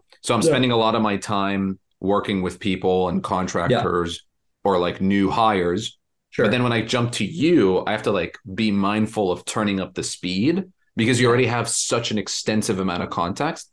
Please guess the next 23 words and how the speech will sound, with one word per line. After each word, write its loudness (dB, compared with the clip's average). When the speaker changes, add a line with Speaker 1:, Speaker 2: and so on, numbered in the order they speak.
Speaker 1:
I -2
might 2
only 2
need 0
to -4
say 0
three 0
words 2
for -4
you 2
to 0
understand -2
what 4
would 2
take 0
me 2
three -4
paragraphs -2
to -6
explain -6
to -6
somebody -6
else. -14